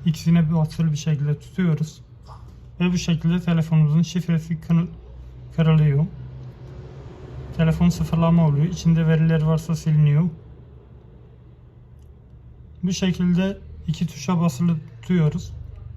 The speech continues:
Titreşim geldiği zaman elimizi tuşlardan çekiyoruz.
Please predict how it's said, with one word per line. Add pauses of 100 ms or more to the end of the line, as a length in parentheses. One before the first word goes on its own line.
(160)
Titreşim
geldiği
zaman
elimizi
tuşlardan
çekiyoruz.